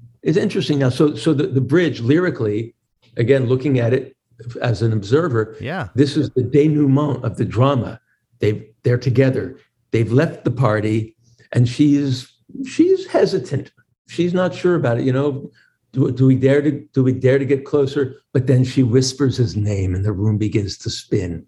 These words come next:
Speaker 2: Mm-hmm.
Speaker 1: So I had the feeling it goes down.
Speaker 2: Yeah, well, uh, a-, and of course it was the eighties. The room could have been spinning 'cause he hit, maybe he was hitting the punch bowl a little too much.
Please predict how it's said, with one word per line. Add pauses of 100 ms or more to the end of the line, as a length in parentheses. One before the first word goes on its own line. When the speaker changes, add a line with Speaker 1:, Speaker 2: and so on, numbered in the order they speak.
(160)
Speaker 2:
Mm-hmm.
Speaker 1:
So
I
had
the
feeling (540)
it
goes
down. (360)
Speaker 2:
Yeah,
well,
uh,
a-,
and
of
course
it
was
the
eighties.
The
room
could
have
been
spinning
'cause
he
hit,
maybe
he
was
hitting
the
punch
bowl
a
little
too
much.